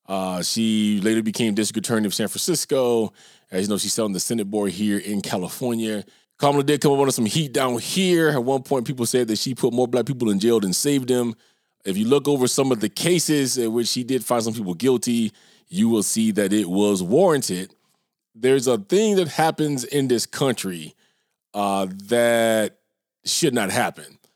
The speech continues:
And it's happened to me in my personal life, which sometimes people of color think that they should be able to get off with things that they've done because the person who sits in the high seat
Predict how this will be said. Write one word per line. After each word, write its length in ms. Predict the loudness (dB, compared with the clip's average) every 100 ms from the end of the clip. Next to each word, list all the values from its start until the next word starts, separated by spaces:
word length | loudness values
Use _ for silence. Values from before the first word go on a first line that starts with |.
| _ _
And 120 | -2
it's 120 | 0 2
happened 300 | 2 2 0
to 80 |
me 160 | 2 2
in 80 | 4
my 120 | 2
personal 360 | 2 0 0 -2
life, 260 | -4 -4
which 160 | -4 -2
sometimes 800 | -2 -2 0 0 0 -2 -6 -6
people 440 | -4 -2 -2 -2
of 120 | -2
color 300 | 0 0 0
think 320 | -2 -4 -4
that 220 | -4 -4 -2
they 140 | -2
should 240 | -2 -4
be 380 | -2 -2 0 -4 -8 _ _ _ _ _ _
able 240 | -2 0 0
to 120 | -2
get 220 | -2 2
off 220 | 2 2
with 140 | -2 -2
things 220 | 0 0
that 80 | 0
they've 180 | -2 0
done 340 | 0 0 0
because 340 | -2 -2 -2
the 80 | -4
person 380 | -4 -2 -2 -2
who 120 | -2
sits 260 | -2 -2 -2
in 60 |
the 80 | -6
high 200 | -4 -4
seat 440 | -2 -2 0 -2